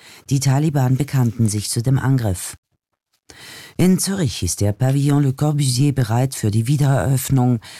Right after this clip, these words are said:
nach einer Sanierung seit zweitausendsiebzehn für fünf Millionen Franken. Ab Samstag sei das Baudenkmal am Seeufer als Ausstellungsbetrieb wieder für das Publikum geöffnet, teilt die Stadt Zürich mit.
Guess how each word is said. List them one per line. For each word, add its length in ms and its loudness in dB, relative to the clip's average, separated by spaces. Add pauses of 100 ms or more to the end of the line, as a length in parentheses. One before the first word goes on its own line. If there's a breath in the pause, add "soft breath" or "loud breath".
(140 loud breath)
nach 180 -2
einer 220 2
Sanierung 560 0
seit 280 -2
zweitausendsiebzehn 1160 0
für 200 -4
fünf 380 -2
Millionen 500 2
Franken. 600 -2 (720 loud breath)
Ab 160 -2
Samstag 600 -2
sei 200 0
das 180 -2
Baudenkmal 760 0
am 100 2
Seeufer 680 0 (280 loud breath)
als 220 -2
Ausstellungsbetrieb 1040 -2
wieder 240 0
für 160 -2
das 200 -2
Publikum 540 0
geöffnet, 640 -2 (360 loud breath)
teilt 300 0
die 80 -2
Stadt 280 0
Zürich 380 -2
mit. 380 -4